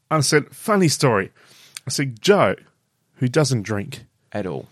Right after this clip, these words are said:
Speaker 1: has sent me a picture saying he's enjoying a beer."
Speaker 2: Yes,
Speaker 1: And I showed
Speaker 2: at
Speaker 1: her
Speaker 2: work.
Speaker 1: the picture. And she looked at it strangely. And then I said, "It's got no alcohol in it." She went, "Why the fuck would you drink it then?" <laughs> I said, "Well,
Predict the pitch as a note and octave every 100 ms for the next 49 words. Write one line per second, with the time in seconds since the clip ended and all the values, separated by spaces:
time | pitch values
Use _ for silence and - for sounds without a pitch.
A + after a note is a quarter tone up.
0 | _ - - - D#3 A#2+ - C#3 - G2
1 | G#2+ - B2+ A#2+ G#2 A2 B2 C#3+ A#2+ F2
2 | C3 G#2+ D#2+ - A#2 G#2+ - D#3 D3 -
3 | A#3+ E3+ C3 A2+ G#3 A2 - _ _ _
4 | _ _ _ G3 - G3 A3+ - D#3 C3+
5 | - D3 F3+ C3 F#2+ - _ _ _ _
6 | _ _ - D3+ C#3 D3+ C#3 - _ _
7 | - - - C3+ D3 C#3 D#3+ D3+ A2+ F#2+
8 | F2 - E3 F3+ - _ _ _ _ _
9 | _ _ _ A3+ B3 A3+ - G#3 G3+ E3
10 | D#3+ A3+ - A#2 F#2 - _ _ F#4+ -
11 | G#4 A#4 - C#5 - D#5 D#5 - - -
12 | E5 - D#5 C5 - D#5+ - - - D4
13 | A#3+ A#3 A3